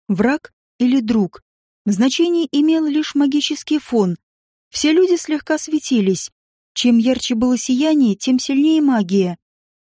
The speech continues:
Я лихорадочно скользила взглядом по толпе,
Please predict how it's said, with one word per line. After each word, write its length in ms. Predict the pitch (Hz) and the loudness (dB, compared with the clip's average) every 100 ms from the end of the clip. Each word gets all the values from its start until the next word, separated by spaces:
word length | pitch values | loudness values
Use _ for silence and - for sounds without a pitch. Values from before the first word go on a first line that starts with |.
| _ | _
Я 180 | 208 277 | 0 0
лихорадочно 680 | 269 - 269 277 262 - 262 | -2 -2 -2 0 -2 -2 -2
скользила 540 | - 262 254 277 269 | -2 -2 0 0 -2
взглядом 520 | 247 226 254 277 285 | -2 -2 0 0 -2
по 100 | 285 | -2
толпе, 500 | 277 285 - 240 185 | -4 -6 0 0 0